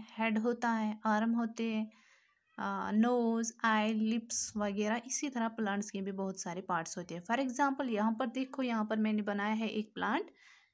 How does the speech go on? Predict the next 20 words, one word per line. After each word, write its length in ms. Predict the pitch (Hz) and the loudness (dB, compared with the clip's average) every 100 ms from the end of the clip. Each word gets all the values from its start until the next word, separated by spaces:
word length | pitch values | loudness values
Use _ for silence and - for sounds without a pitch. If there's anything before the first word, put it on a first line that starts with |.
| _ _ | _ _
यहाँ 220 | 214 220 | 2 2
पर 80 | 220 | 2
देखो, 340 | 202 208 220 269 | -2 -4 -4 -2
ये 120 | 214 | -2
है 140 | 185 196 | -2 -8
इसके 280 | 196 214 | -4 -2
रूट्स, 340 | 190 214 269 - - - - _ _ _ _ _ _ _ _ _ _ _ _ _ _ _ _ - - _ _ _ - - _ _ _ _ _ - _ _ _ | 0 0 -2 -6 -10 -14 -20 _ _ _ _ _ _ _ _ _ _ _ _ _ _ _ _ -20 -20 _ _ _ -20 -20 _ _ _ _ _ -20 _ _ _
ये 60 | 214 | 0
है 140 | 202 208 | 0 0
और 300 | 220 226 226 226 _ - _ _ - | 2 2 2 -2 _ -20 _ _ 0
एक 200 | 220 220 | 0 0
पार्ट 260 | 208 202 208 | -2 0 0
जिसको 280 | 214 214 208 | -2 -2 -4
कहते 300 | 190 185 185 | -4 -4 -4
हैं 80 | 190 | -4
स्टेम, 440 | - - 220 269 - - _ _ _ _ _ _ _ _ _ _ _ _ _ _ - _ _ _ _ _ _ _ - | -4 0 0 0 -6 -18 _ _ _ _ _ _ _ _ _ _ _ _ _ _ -20 _ _ _ _ _ _ _ -8
ये 80 | 196 | -4
है 100 | 196 | -4
इसका 340 | 196 - 202 | -4 -4 -4
फ्रूट, 580 | 185 - 214 226 269 - | -4 0 2 4 0 -8